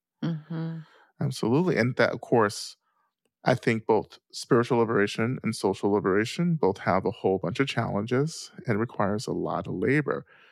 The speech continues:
Speaker 2: When you bring both of those together, there's even more labor. And it's a nuance and, and a complexity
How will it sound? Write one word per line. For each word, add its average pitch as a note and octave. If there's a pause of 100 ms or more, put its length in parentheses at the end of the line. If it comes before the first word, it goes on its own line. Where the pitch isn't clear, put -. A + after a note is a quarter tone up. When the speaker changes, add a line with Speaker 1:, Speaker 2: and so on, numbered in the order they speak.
(280)
Speaker 2:
When B2+
you A#2
bring A2+
both B2+
of C3+
those G#2
together, F#2
there's E2+
even F#2+
more F#2+ (380)
labor. G2+ (440)
And A#2
it's A2+
a G#2+
nuance G2+
and, B2+ (200)
and A#2
a C3
complexity G#2